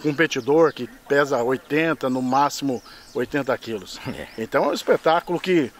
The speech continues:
Speaker 1: veio pro Brasil. O Tião Procópio, que é um grande tropeiro de montaria em touro, é, um grande tropeiro que a gente tem no nosso país, ele que foi aí adaptando algumas coisas, algumas regras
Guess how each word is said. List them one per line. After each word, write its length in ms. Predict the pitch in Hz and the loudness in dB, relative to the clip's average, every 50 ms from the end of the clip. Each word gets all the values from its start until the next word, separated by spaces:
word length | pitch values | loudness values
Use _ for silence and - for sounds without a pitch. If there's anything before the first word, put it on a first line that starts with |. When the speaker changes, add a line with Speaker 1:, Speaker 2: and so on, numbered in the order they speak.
| - - - - - - | -20 -20 -20 -20 -18 -4
Speaker 1:
veio 340 | - - 165 208 220 208 - | 2 4 4 6 6 4 2
pro 140 | - 185 | 2 0
Brasil. 600 | 165 180 175 160 127 110 - 135 175 196 170 120 98 - - - - - - - - - - - - - - - - - - - - - | 2 2 4 2 2 0 0 2 4 4 4 4 2 -6 -18 -20 -20 -20 -20 -20 -20 -20 -20 -20 -20 -20 -20 -20 -20 -20 -20 -20 -12 -4
O 220 | - 151 160 160 147 | 2 4 4 4 4
Tião 220 | - - 190 208 | 4 2 2 2
Procópio, 680 | 202 214 202 160 - - 139 160 160 135 - - 107 | 4 4 4 4 4 4 4 4 4 4 0 -4 -12
que 100 | - - | -6 -2
é 20 | 143 | 0
um 100 | 147 131 | 0 0
grande 400 | 104 - - 208 240 240 185 - | 2 2 2 4 4 2 0 -2
tropeiro 580 | - 196 165 127 - - - 156 175 175 151 131 | 0 0 0 0 0 0 2 4 4 4 4 0
de 120 | 120 135 135 | -2 -4 -2
montaria 440 | 135 131 123 - 123 113 120 123 | -2 -2 -2 -2 -4 -4 -2 -4
em 60 | 117 95 | -6 -8
touro, 420 | - - 117 139 151 139 107 - - - - - - - - - - - - - - - - | -8 -2 2 4 4 4 2 0 -8 -16 -20 -20 -20 -20 -20 -20 -20 -20 -20 -20 -18 -8 -2
é, 760 | 113 127 131 135 131 131 127 123 123 120 117 110 104 98 101 - - - | 4 4 6 8 8 8 6 6 6 4 4 2 0 -2 -4 -8 -12 -10
um 140 | 127 127 117 | -10 -6 -2
grande 200 | 127 156 165 147 | 0 0 0 2
tropeiro 420 | - 165 135 - - 143 156 151 | 2 2 2 2 2 2 2 2
que 80 | 127 147 | 2 0
a 20 | 131 | -2
gente 160 | 127 117 - | -2 -2 -4
tem 120 | - 135 131 | -4 -2 -2
no 80 | 127 | -2
nosso 240 | 127 123 110 - - | -2 -4 -6 -8 -8
país, 380 | - 110 113 123 143 151 - - - - - - - - - | -8 -6 -4 -2 -2 -2 -4 -8 -18 -20 -20 -20 -20 -8 -2
ele 300 | - 139 170 202 208 214 | 0 2 4 4 4 2
que 540 | - - 220 226 214 196 175 156 135 113 - - - - - - | 0 -2 -4 -2 0 2 4 2 2 0 -4 -10 -18 -20 -20 -20
foi 320 | - - - 143 151 156 | -12 -4 0 2 4 4
aí 180 | 151 147 139 147 | 4 4 6 4
adaptando 720 | 143 135 139 131 - - 113 _ - 135 147 160 156 147 | 4 4 2 0 -2 -4 -12 _ -2 0 2 2 2 2
algumas 380 | 139 123 123 120 107 - - - | 2 0 -2 -6 -6 -6 -8 -12
coisas, 720 | - - 127 139 151 151 139 131 131 120 117 113 - - | -8 -2 0 4 4 4 4 2 0 -2 -2 -2 -4 -6
algumas 400 | 113 110 104 120 120 110 92 - | -8 -6 -6 -6 -6 -6 -6 -8
regras 460 | - 113 120 135 147 151 160 160 - | -8 -4 -2 0 0 0 -4 -8 -8